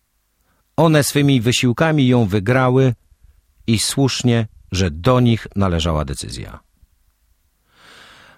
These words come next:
Powiedział to na posiedzeniu plenarnym prezes konferencji Clemenceau w odpowiedzi delegatowi jednej z republik amerykańskich, który wyraził swe niezadowolenie z tego,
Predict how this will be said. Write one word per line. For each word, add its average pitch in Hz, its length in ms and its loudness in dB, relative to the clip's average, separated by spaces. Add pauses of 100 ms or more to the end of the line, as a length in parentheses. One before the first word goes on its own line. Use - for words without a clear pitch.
Powiedział 180 440 4
to 170 120 2
na 156 120 2
posiedzeniu 151 500 0
plenarnym 135 640 2
prezes 123 320 0
konferencji 98 1000 0 (200)
Clemenceau 95 640 -2 (640)
w 92 180 -4
odpowiedzi 147 600 2
delegatowi 139 800 2
jednej 131 540 2
z 104 100 0
republik 120 520 0
amerykańskich, 104 1040 -2
który 104 280 -2
wyraził 113 500 0
swe 104 380 -2
niezadowolenie 107 920 2
z - 100 -6
tego, 90 440 0